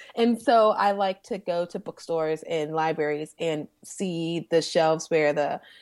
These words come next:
either the librarian suggests or, you know, your bookseller suggestions. Like, I love just standing there and reading and hearing why people love to read books. And, um, I hadn't, have never, I had never heard about A Discovery of Witches, and I, and apparently it had been out for a long time because when I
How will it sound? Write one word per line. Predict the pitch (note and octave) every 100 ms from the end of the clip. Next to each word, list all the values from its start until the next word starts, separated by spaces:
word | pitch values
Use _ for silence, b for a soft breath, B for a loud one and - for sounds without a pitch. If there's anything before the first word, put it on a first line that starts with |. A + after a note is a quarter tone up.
| B
either | - F3+
the | D#3+
librarian | D#3 D#3+ D#3+ G3+ G#3+ A3 A3
suggests | A3+ A3 G3+ G3 G3 F#3+ -
or, | D#3+ D#3 D3 C#3+
you | D3 D#3
know, | C#3+ D3
your | D#3+
bookseller | - G3+ - G#3+ F#3+ F#3+
suggestions. | F#3+ G3+ F#3 E3+ - E3+
Like, | D#3+
I | D#3+
love | E3 F#3+ F#3
just | E3+ -
standing | E3+ E3 D#3+
there | D#3
and | D3+
reading | D3+ F3+ E3+ E3 E3
and | D#3+ D3+ D3+ b b b b
hearing | - - F3+ D#3 D#3
why | D3+ D3 D3
people | - - C#3+
love | C#3+ C3 -
to | D3
read | C#3+ -
books. | F3+ - - -
And, | G#3 G3 F#3 F#3 - _ _ _ _ _ - -
um, | G#3 E3+ - b b b b -
I | G3+ A3
hadn't, | - - G#3
have | G#3+ G#3
never, | G3 F3+ G3+ G#3+
I | F#3
had | F#3+
never | G3 A3 D4
heard | C#4+ A#3+ G#3+
about | F#3+ E3+
A |
Discovery | E3+ E3 - E3+ D#3+
of | D#3+
Witches, | E3 D3 D#3+
and | D#3+
I, | E3+ E3
and | F#3+
apparently | F#3 - B3+ C4+ A3+
it |
had | F#3
been | F3
out | E3 -
for | E3+
a | D#3+
long | D3+ D3+ D3+ D#3
time | D#3 C#3+ -
because | F#3+ E3+ D#3+
when | E3
I | E3 F3 F#3